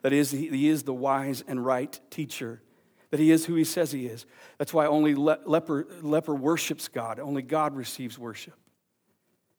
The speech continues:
That's why the disciples will say, "What manner of man is this?" But the miracles not only attest to his identity, they reveal his heart. Look at Matthew chapter eight, and I want you just to look at the question that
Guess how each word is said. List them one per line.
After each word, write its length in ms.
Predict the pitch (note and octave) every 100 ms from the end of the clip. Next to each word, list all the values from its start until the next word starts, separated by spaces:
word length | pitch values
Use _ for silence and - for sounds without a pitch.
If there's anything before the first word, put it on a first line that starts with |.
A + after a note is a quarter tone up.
| _
That's 120 | - D3
why 80 |
the 100 | C#3+
disciples 480 | C3+ - D3+ C#3 B2+
will 80 | C#3
say, 200 | - D3
"What 180 | D3 C#3+
manner 240 | C#3+ C#3
of 100 | B2
man 220 | C#3 C#3
is 160 | C3 B2
this?" 520 | B2 A2+ - - - _ _ _ _ _ _ _ _ _ - -
But 120 | C3+
the 80 | C#3
miracles 480 | F3 F#3+ F#3 C3+
not 160 | D3 C#3+
only 200 | C3+ C3+
attest 420 | C3 - D3+ -
to 60 | B2+
his 180 | C#3 B2
identity, 540 | A#2+ B2+ C3 B2 C3+
they 140 | B2
reveal 380 | B2 B2+ C3 D3+
his 200 | B2+ A#2
heart. 380 | C3 A2 A2 _ _ _ _ _ _ _
Look 160 | D3+ E3+
at 200 | B2+ -
Matthew 320 | C#3 C3 C#3+
chapter 400 | - C3 - -
eight, 260 | D3+ C#3+ - - _ _ _ _ _ _
and 100 | C3
I 20 |
want 180 | C#3 D#3+
you 40 | D3+
just 200 | C#3+ D#3
to 60 |
look 200 | C#3 C#3+
at 80 | C#3+
the 80 | A#2
question 500 | - C3+ - C3+ B2+
that 200 | A#2+